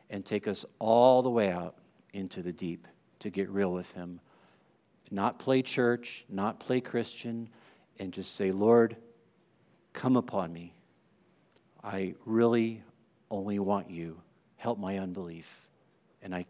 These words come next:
give you, I give you my life." And I think when that happens,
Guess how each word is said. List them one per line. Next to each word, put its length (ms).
give 200
you, 320
I 120
give 260
you 100
my 180
life." 440
And 180
I 80
think 380
when 160
that 240
happens, 1000